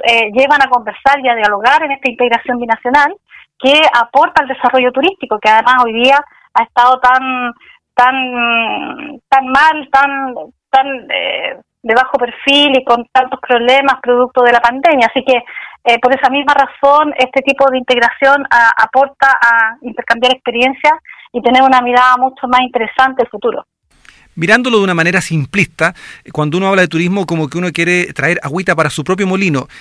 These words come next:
Speaker 2: Entonces, como que compartir con otra zona de interés turístico como el sur de, de Argentina no se condice.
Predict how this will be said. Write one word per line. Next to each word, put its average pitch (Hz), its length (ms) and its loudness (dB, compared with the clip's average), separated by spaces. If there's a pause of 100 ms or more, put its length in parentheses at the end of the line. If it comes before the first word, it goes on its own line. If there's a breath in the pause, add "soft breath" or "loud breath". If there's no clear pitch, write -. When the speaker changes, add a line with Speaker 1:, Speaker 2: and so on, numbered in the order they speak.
Speaker 2:
Entonces, 196 420 -6
como 165 240 -4
que 151 120 -4
compartir 147 600 -6
con 151 140 -4
otra 180 180 -4
zona 196 380 -2
de 165 80 -2
interés 160 240 -4
turístico 165 400 -6
como 135 240 -4
el 135 80 -6
sur 151 240 -8
de, 147 160 -2
de 139 100 -2
Argentina 208 580 -2
no 180 280 -2
se 185 180 -4
condice. 170 480 -4